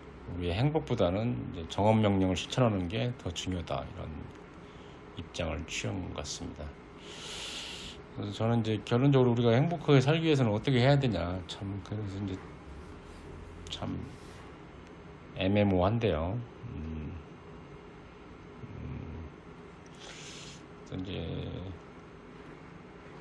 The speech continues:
뭐 정확한 정답은 없는 것 같습니다. 이분들,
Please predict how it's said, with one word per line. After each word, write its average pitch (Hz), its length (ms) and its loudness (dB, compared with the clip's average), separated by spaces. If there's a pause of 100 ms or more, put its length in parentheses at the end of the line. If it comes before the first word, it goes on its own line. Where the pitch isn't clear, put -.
(320)
뭐 95 140 -4
정확한 110 400 2
정답은 107 420 8
없는 98 220 4
것 98 60 2
같습니다. 87 360 -2
이분들, 95 720 0